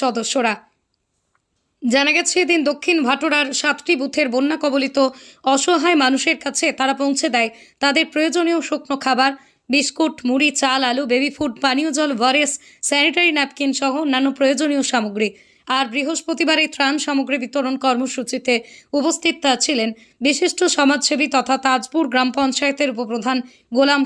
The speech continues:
খাঁ, ছিলেন বাগনান এক নম্বর পঞ্চায়েত সমিতির কর্মাধ্যক্ষ তথা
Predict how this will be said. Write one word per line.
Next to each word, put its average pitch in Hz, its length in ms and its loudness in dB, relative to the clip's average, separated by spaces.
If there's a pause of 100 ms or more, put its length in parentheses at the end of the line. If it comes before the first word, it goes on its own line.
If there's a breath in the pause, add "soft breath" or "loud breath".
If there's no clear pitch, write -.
খাঁ, 247 160 -2 (320 soft breath)
ছিলেন 330 280 2 (100)
বাগনান 269 360 0
এক 320 160 -2
নম্বর 320 320 2
পঞ্চায়েত 285 400 2 (100)
সমিতির 269 420 -2
কর্মাধ্যক্ষ 247 460 -2 (160)
তথা 247 240 0